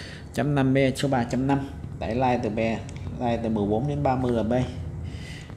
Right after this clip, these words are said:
Hàng chuẩn về cho anh em con lóc gừng. Đó, cái này còn khá là đẹp, cái độ mới tới tận chín mươi phần trăm. Đó, chín mươi, chín mươi lăm phần trăm. Rồi, giá công khai cây số cuối cùng, cây số hai mươi hai, giá là hai triệu bảy nha mọi người, hai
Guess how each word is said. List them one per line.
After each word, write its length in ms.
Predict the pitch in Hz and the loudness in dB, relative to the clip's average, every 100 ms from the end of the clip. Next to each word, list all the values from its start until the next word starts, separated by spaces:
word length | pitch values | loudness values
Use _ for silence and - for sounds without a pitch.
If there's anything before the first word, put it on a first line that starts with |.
| - | -4
Hàng 140 | 117 | -2
chuẩn 300 | 104 90 131 | 0 2 4
về 140 | 160 117 | 6 6
cho 120 | 110 | 6
anh 60 | 113 | 4
em 160 | 120 | 4
con 160 | 120 117 | 4 6
lóc 200 | - - | 4 6
gừng. 280 | 123 92 - - - | 4 4 -4 -10 -4
Đó, 160 | 98 110 - | -4 -4 -2
cái 100 | 123 | 0
này 120 | 113 | 0
còn 240 | - 95 | -2 -2
khá 140 | 95 127 | 0 2
là 120 | 135 | 2
đẹp, 220 | 101 92 - - | 0 -2 -6 -4
cái 120 | 120 | -2
độ 160 | 101 92 | 0 0
mới 240 | 113 123 139 | 2 0 0
tới 180 | 131 113 - | -2 -4 -4
tận 120 | - 90 - | -4 -4 -2
chín 200 | 143 160 | -2 0
mươi 100 | 147 131 | -2 -4
phần 120 | 110 | -4
trăm. 160 | 123 104 - - - - - | -4 -4 -8 -12 -14 -12 -6
Đó, 120 | - - - | -4 -4 -4
chín 200 | 123 135 | -2 0
mươi, 100 | 123 | 0
chín 100 | - | -2
mươi 60 | 127 | 0
lăm 140 | 120 | 0
phần 140 | 104 92 | -2 0
trăm. 160 | 113 - - - - - - - - - - - - - - | 0 0 -6 -16 -14 -14 -12 -14 -14 -14 -14 -14 -14 -12 -2
Rồi, 180 | 127 107 - - | 0 0 -2 -4
giá 180 | 113 127 | -2 0
công 200 | 147 127 | -2 -2
khai 160 | 131 | 0
cây 120 | 123 117 | 0 0
số 200 | 120 113 | 0 0
cuối 180 | 147 147 | 0 2
cùng, 120 | 123 104 | 2 0
cây 100 | 123 | -2
số 140 | 135 | 0
hai 160 | 139 135 | 0 0
mươi 100 | 120 | 0
hai, 180 | 127 120 - 101 | 0 -2 -4 -4
giá 220 | 113 107 | 2 2
là 120 | 139 120 | 2 0
hai 240 | 120 113 - | 0 -2 0
triệu 120 | 110 | -2
bảy 180 | 92 - | -2 -2
nha 140 | 143 | -2
mọi 80 | 139 | 0
người, 120 | 117 - | -2 -2
hai 160 | 117 | -6